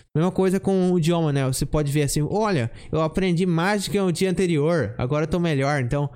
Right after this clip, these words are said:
dá um senso de prazer, né, na pessoa.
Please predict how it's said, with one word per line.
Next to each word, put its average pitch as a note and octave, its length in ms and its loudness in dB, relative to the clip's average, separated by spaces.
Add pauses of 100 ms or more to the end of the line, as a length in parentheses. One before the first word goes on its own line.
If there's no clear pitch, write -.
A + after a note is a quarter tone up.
(280)
dá D#3+ 140 0
um A3+ 140 0
senso G3 400 0
de F3+ 120 0
prazer, F#3 540 2
né, E3+ 220 0
na D3 160 0
pessoa. B2+ 440 0